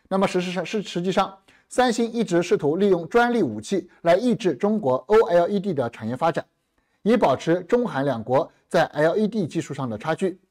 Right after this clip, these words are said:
在一月三十一号的第四季度业绩电话会上，三星特别表示，O L E D是三星公司首次成功量产并开拓的市场，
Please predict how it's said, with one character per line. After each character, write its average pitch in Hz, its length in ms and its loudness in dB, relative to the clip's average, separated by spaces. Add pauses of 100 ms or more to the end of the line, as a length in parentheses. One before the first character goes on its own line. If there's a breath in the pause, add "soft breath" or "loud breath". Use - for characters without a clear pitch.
(460)
在 185 200 4
一 214 100 2
月 220 140 6
三 196 140 -2
十 190 100 -4
一 196 120 -2
号 175 160 0
的 135 120 2
第 156 140 -4
四 185 140 -6
季 165 160 -4
度 143 260 0 (140 loud breath)
业 214 180 4
绩 156 140 -2
电 156 160 -2
话 139 120 -4
会 151 140 -2
上， 151 240 -2 (920)
三 202 200 2
星 214 140 0
特 180 100 -4
别 160 120 4
表 147 160 0
示 - 260 -2 (240 soft breath)
，O 240 160 6
L 185 240 6
E 190 80 4
D 190 240 -4
是 151 340 2 (200)
三 233 200 2
星 220 140 0
公 202 140 0
司 190 240 -4
首 131 240 -4
次 - 280 -2 (200 soft breath)
成 214 200 2
功 226 220 4
量 220 180 2
产 - 160 -10 (120)
并 165 180 2
开 185 180 -4
拓 175 140 -2
的 131 80 -4
市 147 140 -4
场， - 120 -12